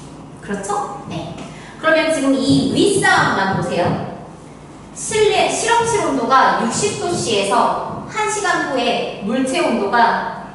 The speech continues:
사십 도까지 떨어진 거야. 이게 B고요. 이게 T입니다. B, T. 비티에스? 네. <laughs> 자, 비티예요. 그래서 요거를 대입하면 끝날 것 같아요.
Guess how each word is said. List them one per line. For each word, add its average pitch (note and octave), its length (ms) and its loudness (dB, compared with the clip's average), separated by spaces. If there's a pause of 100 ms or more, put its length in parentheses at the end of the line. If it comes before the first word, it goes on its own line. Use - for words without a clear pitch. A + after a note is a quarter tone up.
사십 A#4+ 420 -6
도까지 D4+ 420 -2
떨어진 D4 460 0
거야. - 540 -8
이게 A#3 340 -4
B고요. - 720 -2 (1900)
이게 B3 480 2
T입니다. G4+ 440 -4 (920)
B, - 720 -2 (120)
T. - 600 -12 (480)
비티에스? - 760 -8
네. - 80 -4 (460)
<laughs> - 400 -6
자, - 320 -2 (140)
비티예요. C#4+ 600 0 (220)
그래서 E4 460 4
요거를 - 300 2
대입하면 D#4+ 360 2
끝날 E4 240 -2
것 - 60 -2
같아요. - 760 2